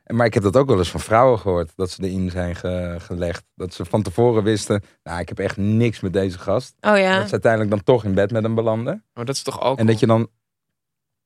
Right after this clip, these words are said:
Speaker 2: Nou, kijk, weet je wat het is? Eh, echt lang niet iedereen met wie ik ooit naar bed ben geweest, denk ik nu van: "Oh ja, chapeau, dat was echt een leuke, leuke jongen."
Speaker 1: <laughs>
Speaker 2: Maar,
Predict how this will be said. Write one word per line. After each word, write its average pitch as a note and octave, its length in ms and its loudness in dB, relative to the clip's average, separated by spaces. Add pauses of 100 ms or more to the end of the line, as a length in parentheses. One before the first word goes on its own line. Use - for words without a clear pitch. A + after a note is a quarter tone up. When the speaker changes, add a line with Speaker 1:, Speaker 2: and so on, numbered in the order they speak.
(520)
Speaker 2:
Nou, G3 320 6
kijk, G3 280 4
weet G3+ 120 4
je A3 80 -2
wat G#3 80 -4
het - 100 -6
is? G#3+ 180 2
Eh, G3 200 4 (580)
echt - 260 -4
lang A3 200 4
niet A3+ 120 2
iedereen A3 300 0
met G3+ 120 -4
wie G#3 160 -2
ik G3+ 120 -6
ooit G#3+ 180 -2
naar G#3 100 -2
bed G3 140 -2
ben G3 160 -2
geweest, G3 280 0
denk G3 180 0
ik F#3+ 100 -6
nu G3 180 0
van: F#3+ 240 0
"Oh F#3 380 0
ja, C#3+ 280 0
chapeau, E3 540 -2
dat D#3 100 -8
was E3 120 -8
echt - 240 -10
een E3 500 -8 (580)
leuke, F3+ 340 -2
leuke F#3 480 -2
jongen." F3 500 -2
Speaker 1:
<laughs> - 240 -16 (220)
Speaker 2:
Maar, F#3+ 680 6